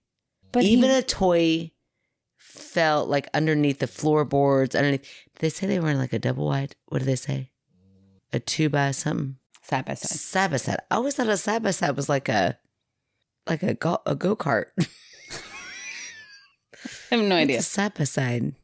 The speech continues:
Speaker 2: that you live in?
Speaker 1: I would imagine just, like, an apartment you share a wall with.
Speaker 2: Okay.
Speaker 1: It's just, like, the two of you.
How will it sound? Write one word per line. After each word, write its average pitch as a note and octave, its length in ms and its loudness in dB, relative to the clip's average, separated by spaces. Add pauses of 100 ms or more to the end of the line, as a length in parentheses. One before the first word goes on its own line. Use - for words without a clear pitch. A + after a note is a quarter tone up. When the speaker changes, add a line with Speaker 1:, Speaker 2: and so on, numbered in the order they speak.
(140)
Speaker 2:
that D3+ 120 0
you D3 120 4
live F3 220 0
in? B2+ 240 -2 (180)
Speaker 1:
I A#3 80 0
would - 180 0 (120)
imagine F3 400 2
just, F3+ 140 -4
like, E3 100 -2
an E3 80 0
apartment - 460 -4
you C#3+ 80 0
share C#3 200 0
a C3+ 40 0
wall D3 220 0
with. - 200 -6 (420)
Speaker 2:
Okay. G#3 280 -2
Speaker 1:
It's - 160 -12
just, - 160 -2
like, D3 120 -2
the D3 80 0
two D#3 220 0
of D3 100 -2
you. C#3 300 2